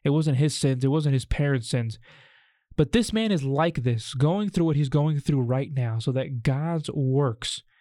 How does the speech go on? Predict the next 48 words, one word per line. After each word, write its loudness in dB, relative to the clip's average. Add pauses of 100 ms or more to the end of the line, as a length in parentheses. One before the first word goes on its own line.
(360)
may 0
be 0
glorify-, 0
glor-, 0
glorified 0
and -2
shown 0 (340)
through 2 (180)
his -2
life." -6 (1200)
He 0
goes 2
on 0
to 2
heal 2
the 0
blind 0
man, -2 (800)
and 2
the 2
blind 2
man 2
tells 0
his 0
testimony 0
to 2
other 2
people, 0
and -6
they 0
don't -2
listen. -4 (1300)
But 4
I 2
think -2
it's 0
such 0
a 2
beautiful 0
lesson 0
for -2
us -2
that 0
whatever 2
we 0
are 2
going 0
through -6